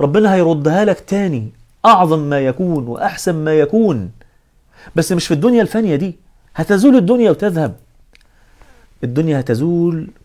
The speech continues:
وتذهب، ونأتي يوم القيامة، والآخرة خير وأبقى. السحرة لما جم وقفوا قدام فرعون قالوا إيه؟ قالوا: "لن نؤثرك على ما جاءنا من البينات والذي فطرنا،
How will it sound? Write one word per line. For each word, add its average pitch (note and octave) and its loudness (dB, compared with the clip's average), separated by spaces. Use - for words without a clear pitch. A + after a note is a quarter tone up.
وتذهب، A#2+ -6
ونأتي D#3+ -4
يوم B2 -6
القيامة، A#2 -6
والآخرة B2+ -2
خير C#3 -6
وأبقى. A#2 -10
السحرة F#3 -2
لما C3+ 0
جم F#3+ 2
وقفوا F3+ -2
قدام E3 0
فرعون F#3+ 2
قالوا D#3+ 0
إيه؟ C#3+ 0
قالوا: G3 -2
"لن G#3 -4
نؤثرك G3 -4
على D#3 -4
ما D3 -4
جاءنا E3 -2
من D3 -4
البينات C#3+ -4
والذي D#3+ -4
فطرنا، E3 -8